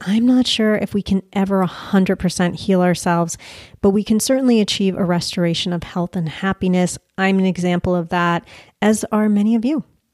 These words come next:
Some of you may have already read the book, others not. Either way, it's just a good refresher. I mean, who doesn't want a refresher on trauma, <laughs> right?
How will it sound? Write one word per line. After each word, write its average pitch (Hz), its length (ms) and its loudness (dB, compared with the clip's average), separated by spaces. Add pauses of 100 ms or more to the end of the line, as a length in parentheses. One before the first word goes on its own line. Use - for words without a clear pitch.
(500)
Some 233 260 4
of 240 100 4
you 214 160 4
may 202 140 4
have 175 340 -2
already 175 400 -4
read 220 280 -2
the 220 80 -4
book, 214 400 0
others 170 420 -6
not. 202 500 0
Either 233 300 2
way, 208 220 2
it's - 200 -4
just - 160 -4
a 277 60 0
good 180 340 0
refresher. 165 580 -2
I 170 120 -2
mean, 190 160 2
who 240 240 4
doesn't 208 300 2
want 180 160 -2
a 165 40 -2
refresher 160 460 -6
on 160 160 -6
trauma, 165 560 -6 (300)
<laughs> - 760 0
right? 180 320 -2